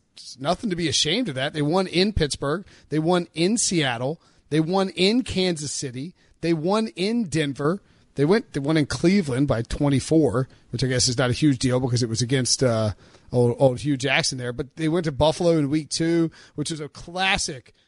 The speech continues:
Chargers collapse game, and they, they stomped the Bills thirty-one to twenty. I, I just think this is a team that,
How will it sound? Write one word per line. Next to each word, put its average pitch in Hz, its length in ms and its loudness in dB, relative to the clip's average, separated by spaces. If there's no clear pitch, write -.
Chargers 156 540 -2
collapse 151 480 -2
game, 151 400 -2
and 139 260 -4
they, 127 120 -8
they 131 140 -10
stomped 160 440 2
the 147 80 -2
Bills 139 340 0
thirty-one 139 400 -2
to 120 60 -10
twenty. 208 500 0
I, 175 200 2
I 196 40 2
just 277 160 -4
think 254 160 -4
this 196 120 -6
is 190 40 -6
a 170 80 -2
team 196 360 -4
that, 160 200 2